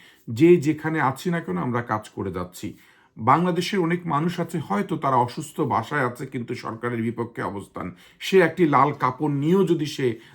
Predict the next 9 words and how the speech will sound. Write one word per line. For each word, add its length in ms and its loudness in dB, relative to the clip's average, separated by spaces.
দেখায়, 520 2
"আমি 220 2
এই 80 6
লাল 260 4
কার্ড 280 -2
দেখালাম", 580 -2
সে 140 0
একটি 200 2
লাল 280 4